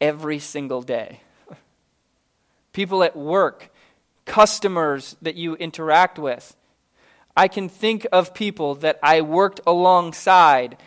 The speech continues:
that to this day, sometimes I have to struggle to not wish harm on them. But what does Jesus do? Jesus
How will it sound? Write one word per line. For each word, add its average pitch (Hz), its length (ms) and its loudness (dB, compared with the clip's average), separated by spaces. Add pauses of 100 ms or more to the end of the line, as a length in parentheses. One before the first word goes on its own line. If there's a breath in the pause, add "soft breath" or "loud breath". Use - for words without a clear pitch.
(140)
that 170 220 2
to 196 120 -2
this 180 300 0
day, 170 460 6
sometimes 160 720 0
I 151 100 0
have 147 200 2
to 151 100 -16
struggle 151 460 -2
to 147 180 -16
not 143 400 -2
wish 143 240 -8
harm 131 580 -2 (680)
on 120 240 -6
them. 113 300 -8 (3500)
But 151 100 -8
what 175 120 -4
does 180 100 -6
Jesus 160 380 -10
do? - 180 -20 (1700)
Jesus 165 520 -14